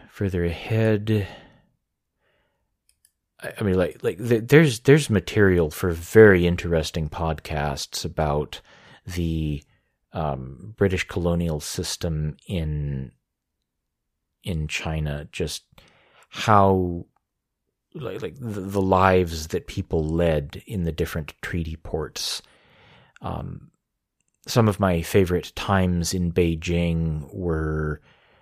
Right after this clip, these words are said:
like, looking at some of the different reconstructions of, of, uh, different things from the early nineteen hundreds, late eighteen hundreds.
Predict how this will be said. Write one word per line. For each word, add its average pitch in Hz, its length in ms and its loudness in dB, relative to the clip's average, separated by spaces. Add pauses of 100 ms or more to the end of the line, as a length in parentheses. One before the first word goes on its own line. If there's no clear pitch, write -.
(500)
like, - 200 -12
looking 104 480 2
at 90 220 -2
some 107 220 0
of 90 60 0
the 90 80 -4
different 90 320 0
reconstructions 85 1400 -2
of, 78 560 -2 (720)
of, 76 480 -4
uh, 67 460 -2 (1300)
different 101 320 -2
things 85 340 0
from 98 160 -2
the 90 160 -2
early 95 300 2
nineteen 87 460 -2
hundreds, 82 640 -2
late 90 260 2
eighteen 87 460 -2
hundreds. 82 720 -4